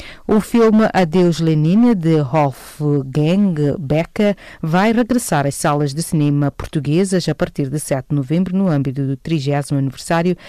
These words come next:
da queda do Muro de Berlim. Foi nesta terça-feira anunciado. De acordo com a distribuidora Alambique, o filme contará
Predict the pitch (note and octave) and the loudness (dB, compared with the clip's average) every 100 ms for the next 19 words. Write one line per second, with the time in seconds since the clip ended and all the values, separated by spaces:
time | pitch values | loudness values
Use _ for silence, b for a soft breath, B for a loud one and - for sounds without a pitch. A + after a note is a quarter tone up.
0 | B B G3+ - D#3 C#3 C#3+ C#3 G3 E3 | B B -2 0 -2 0 -2 -2 0 0
1 | C3+ C#3 C#3 C3+ C3+ C3+ F3+ A3 - F#3+ | -2 -4 -4 -4 -4 -2 0 -2 0 2
2 | D#3 C3+ D3+ C#3 - C#3 - C#3 C#3 C#3 | 2 -2 -4 -6 -6 -8 -6 -4 -2 -4
3 | - D3+ C3+ - B B - D3+ - D3 | -2 -2 -2 -8 B B -4 -4 -2 -4
4 | - D#3 D3 - - D3 C#3+ C3 C#3+ C#3+ | -2 -2 0 -2 -6 -4 -4 -2 0 0
5 | C#3 - C#3+ C#3 C#3 C#3 F#3 - - - | -2 -2 -2 0 -2 -2 -4 -4 -4 -4
6 | C#3+ - D3 C#3 C3+ E3+ D#3+ C#3+ D3 | -6 -4 -2 -2 -2 -2 -2 -2 -2